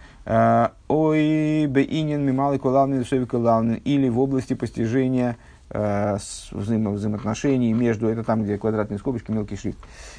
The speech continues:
э, в области изуч-, изучения, э, взаимодействия, там, нап-, вопросов, наполняющих, наполняющих светов, окружающих светов. "Ветерудим беасогаса биурим ваизберим", и когда они заняты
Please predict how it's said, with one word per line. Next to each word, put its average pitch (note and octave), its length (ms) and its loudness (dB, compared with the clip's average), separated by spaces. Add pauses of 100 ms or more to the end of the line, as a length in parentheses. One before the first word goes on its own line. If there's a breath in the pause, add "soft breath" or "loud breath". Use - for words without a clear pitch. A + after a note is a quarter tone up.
(140 loud breath)
э, A2 340 6
в A2 160 0
области C3 720 2
изуч-, A#2 500 -2
изучения, A#2 800 0 (380 loud breath)
э, G#2 600 2
взаимодействия, A2+ 760 0
там, - 200 -6
нап-, G2+ 260 -6 (760)
вопросов, A2 520 -2
наполняющих, A2 800 0 (120)
наполняющих A#2 580 0
светов, B2 380 -2
окружающих B2 520 -2
светов. A2+ 340 -8 (480 loud breath)
"Ветерудим D3 800 4
беасогаса C3+ 640 2
биурим C3+ 520 0
ваизберим", C#3+ 640 0
и A2+ 40 -2
когда C#3 300 0
они C#3 160 0
заняты A#2 680 0